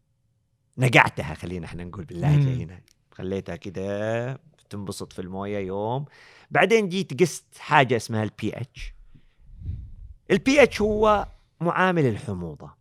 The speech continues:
Speaker 2: مم.
Speaker 1: يعني أنت الآن الموية لما تشوفها متعادلة، مش حامضة ويعني ولا هي قلوية. القلوي يكون ال بي اتش حقه toward أكثر من سبعة، والحامض يكون أقل من سبعة.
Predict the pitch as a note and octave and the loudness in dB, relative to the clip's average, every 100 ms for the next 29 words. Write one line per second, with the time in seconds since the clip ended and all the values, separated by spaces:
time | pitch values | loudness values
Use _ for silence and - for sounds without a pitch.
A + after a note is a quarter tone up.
0 | _ _ _ - A#2 G#2 A#2+ D#3 D3 B2 | _ _ _ -8 -4 -2 0 -2 0 0
1 | - B2+ B2 C3 - D3 D3+ E3+ D3 B2 | 2 0 0 -2 -4 -2 0 0 0 2
2 | C3 D#3 - C#3+ C#3 - C#3 A#2 A#2 D3 | 0 -2 -6 -4 -4 -6 -4 0 0 0
3 | - - - - - E3 D#3 C3 A#2 F#2 | -4 -14 -16 -12 -4 0 4 6 6 2
4 | E2 E3 - - - F3+ - - D#3 D3 | -8 -12 -16 -20 -8 -6 -6 -4 0 0
5 | C#3+ C#3+ D3+ D3+ _ - - D3 C#3 D3+ | 0 -2 -4 -8 _ -12 -6 -6 -4 -6
6 | E3+ E3+ D#3 C#3 C3 B2+ C3 C3 - - | -2 0 2 2 2 2 2 0 -6 -6
7 | G2 E2+ D#2+ F2 - _ - - - - | -6 -6 -10 -16 -20 _ -20 -20 -20 -20
8 | - _ - D3+ - F#3+ D3+ D3+ D#3 - | -20 _ -6 -4 2 6 6 6 2 -2
9 | A#2+ - C#3+ B2 C#3 A2+ - A#2 A#2 G#2+ | -4 0 0 0 0 -2 -2 -4 -4 -2
10 | B2+ C3 - C3 B2 A2+ - C3 - A2 | -2 -4 -8 -2 0 -2 -4 -6 -4 -4
11 | G2 F2+ - F2 D#2 C3 - D#3+ D3+ D#3+ | -2 -6 -8 -8 -6 -8 -8 -8 -4 -2
12 | B2 G#2+ G2+ G#2+ F2 - E2 D2+ - D2+ | -2 -4 -4 -8 -8 -10 -14 -16 -20 -20
13 | _ - | _ -20